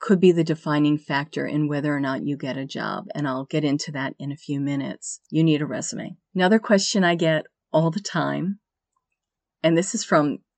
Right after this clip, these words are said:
across the board, what's the difference between a resume and a C V? Do I need a C V? And that's gonna depend on a lot of things. C V, I always laugh at this because it's a term that's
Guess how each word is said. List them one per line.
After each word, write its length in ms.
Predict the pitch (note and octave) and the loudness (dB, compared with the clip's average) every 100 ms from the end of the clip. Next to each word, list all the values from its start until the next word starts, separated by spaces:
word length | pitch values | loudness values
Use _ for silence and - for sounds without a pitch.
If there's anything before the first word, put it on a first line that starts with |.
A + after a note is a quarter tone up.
| - | -2
across 420 | D3+ - D3 - | -2 0 -2 0
the 120 | E3 | 0
board, 400 | D#3 D3+ D3+ D3 - | 4 2 2 -4 -2
what's 180 | A#3+ | 4
the 80 | E4 | 6
difference 420 | A#3 G3 A3 G#3+ | 6 4 2 0
between 400 | - F3+ - D#3+ | 2 -2 2 2
a 60 | D3+ | 4
resume 560 | D3 D3+ E3+ D#3+ D#3 - | 2 -2 0 2 2 0
and 140 | D3+ | -2
a 60 | D3+ | -2
C 280 | - D3+ C#3+ | -2 -4 -2
V? 340 | C#3 C3 D3 _ _ - | -2 -6 -8 _ _ 0
Do 140 | F#3 | 4
I 80 | G3 | 4
need 200 | F3 D#3 | 4 2
a 60 | D#3 | -2
C 260 | - D3+ | -2 -2
V? 280 | D3 - - _ | -2 -8 -10 _
And 120 | E3 E3 | 2 4
that's 220 | G3 G#3+ | 4 2
gonna 260 | A#3+ A3 | 4 4
depend 420 | G3+ G3 - E3 D#3+ | 4 0 0 2 4
on 120 | D#3+ | 4
a 80 | D#3 | 2
lot 220 | D3 D3 | 0 -4
of 120 | D#3+ | -4
things. 540 | D3+ C#3 C#3+ D#3 - - | -4 -2 -2 -4 -10 -16
C 280 | - - C#4 | -12 8 10
V, 280 | G#3 F#3 E3+ - | 12 10 8 4
I 100 | E3+ | 6
always 240 | F#3+ E3 | 8 6
laugh 300 | D3+ C#3+ D#3 | 2 0 -2
at 100 | C#3+ | -6
this 200 | C3 D#3 | -6 -8
because 480 | - D3 D#3+ D#3 - | -10 -6 -4 -4 -4
it's 440 | E3 E3 D#3+ - - | 0 0 0 -12 -4
a 120 | D#3+ | -2
term 340 | D#3+ G#3+ G3 F#3+ | 0 4 6 6
that's 240 | E3 - | 2 -4